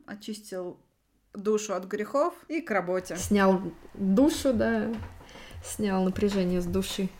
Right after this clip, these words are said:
Speaker 2: Приступаем к работе. Себя Исии тоже не обидел. Он поселился в Харбине с женой и детьми в огромном русском особняке, который, э, дочка Исии Харуми с любовью вспоминает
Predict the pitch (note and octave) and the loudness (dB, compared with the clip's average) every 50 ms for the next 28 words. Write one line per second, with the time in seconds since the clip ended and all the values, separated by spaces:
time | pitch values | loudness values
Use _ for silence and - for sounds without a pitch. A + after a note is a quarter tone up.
0 | - - - - - - - G#3 G3 - - F#3 - F#3 E3+ E3 F#3 - - E3+ | -12 -12 -14 -14 -12 -8 -4 -4 -4 -2 -4 -4 -2 -2 -2 -2 -4 -6 -6 -4
1 | F3 - F#3+ - - - - - - - - - - - - - - A#3+ B3 C4+ | -4 -4 -6 -6 -10 -16 -18 -20 -20 -20 -20 -12 -6 -2 0 2 6 8 8 8
2 | C4 A#3+ A#3 G#3 - - - A3 G#3+ G#3 F#3+ F3+ F3 - - F#3+ F#3+ F3+ F#3 F3 | 10 8 6 4 2 2 2 4 6 6 6 6 6 6 4 6 6 6 4 4
3 | E3+ E3+ D#3+ E3 E3+ E3+ A3+ C#4+ D4 D4+ D#4 D4+ D4+ D4+ D4+ - - - - - | 4 2 2 2 2 4 4 4 4 4 2 2 0 0 -2 -8 -14 -16 -4 2
4 | - G#3+ G3+ G3 G3+ G3 - - G#3 G3 G3 F#3+ - G3 F#3+ - - F#3 F3 F3 | 4 4 4 4 4 0 0 2 4 4 4 4 2 0 -2 2 2 2 4 4
5 | F3+ A#3 D4+ D#4+ D4+ A#3+ F#3+ F#3 F3+ F3+ F3+ G3 A3+ A3+ G3 F3 F3 F3 E3+ - | 4 4 4 4 4 4 4 2 2 2 4 6 6 6 6 6 4 2 2 2
6 | - B3+ D#4 C4 G#3 F#3 F3 F3+ G#3+ B3 B3 A#3 A3 G3+ F#3+ G#3+ A3+ - - A3 | 2 4 4 4 4 4 4 4 4 4 6 4 4 6 4 4 2 2 0 2
7 | G#3 G#3 G#3 - - G3 G3+ G#3+ G#3+ G#3+ - F#3 D#3 - - - - F3+ F3+ - | 2 2 2 0 0 4 4 4 4 4 2 2 2 2 -2 -2 -2 0 4 4
8 | F#3+ F#3 F#3 F3+ F3 E3+ E3+ - - - - F#3+ F3+ F3 F3 F3+ F3+ G3+ G3+ G3 | 4 6 6 6 4 4 2 -2 -6 -2 0 2 4 4 2 4 6 6 6 4
9 | - - - G3 F3+ F#3 F3+ - - - - G3+ F#3+ F#3 F3 E3 - - - - | 2 2 4 6 6 6 4 2 -2 0 4 4 6 6 6 4 2 -2 -8 -12
10 | - - - G#3 F#3 F#3 A3 D4 D#4+ C#4 A3+ - - - F#3+ F#3 G3 A3 A#3 A3+ | -8 -2 2 2 4 6 6 6 6 6 4 4 2 2 4 6 6 6 8 6
11 | A3 G#3+ - - - G#3+ G#3 G3+ F#3+ E3+ D#3 D#3 - | 4 4 0 0 4 4 6 6 6 4 4 0 -2